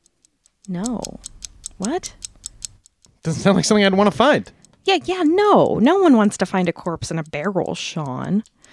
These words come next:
Speaker 2: It, some people do.
Speaker 1: Unless it's Jimmy Hoffa, and then you're at least known as the person who found Jimmy Hoffa in a barrel.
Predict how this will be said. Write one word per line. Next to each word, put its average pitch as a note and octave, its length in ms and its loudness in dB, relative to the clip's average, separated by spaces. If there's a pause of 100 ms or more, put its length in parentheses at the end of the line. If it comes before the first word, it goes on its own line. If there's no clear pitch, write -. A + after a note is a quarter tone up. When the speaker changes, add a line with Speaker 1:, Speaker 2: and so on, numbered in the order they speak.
(420)
Speaker 2:
It, - 200 -12
some - 240 -2
people C#4 280 2
do. D3+ 360 4 (160)
Speaker 1:
Unless C#4 300 -2
it's A3 160 -10
Jimmy F3 300 0
Hoffa, E3 440 -2
and F#3 200 -2
then A#3+ 200 0
you're A3 220 0
at F#3 120 -4
least G#3+ 260 -2
known F3 260 0
as D3 120 -8
the E3 80 -10
person E3+ 320 -6
who D3+ 60 -10
found D#3+ 300 -4
Jimmy D3+ 220 -4
Hoffa E3 300 -4
in - 100 -8
a - 40 -12
barrel. F3+ 440 -6